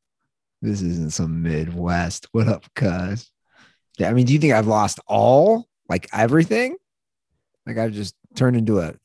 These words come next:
fifty-year-old dad? Come on, Prano. Give me some credit.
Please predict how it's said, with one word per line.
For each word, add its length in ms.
fifty-year-old 560
dad? 500
Come 180
on, 160
Prano. 380
Give 120
me 80
some 300
credit. 380